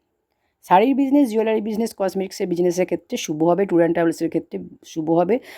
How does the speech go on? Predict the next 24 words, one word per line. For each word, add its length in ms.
যারা 200
ক্রিয়েটিভ 400
লাইনে 260
রয়েছেন, 540
যারা 180
মডেলিং 480
করেন, 280
ফিল্ম 260
ইন্ডাস্ট্রিতে 480
কাজ 180
করেন, 180
তাদের 240
জন্য 220
শুভ 280
হবে। 280
কী 100
উপায় 260
করবেন? 260
সূর্যের 460
বীজ 200
মন্ত্র 280
প্রতিদিন 420
পাঠ 220
করবেন। 280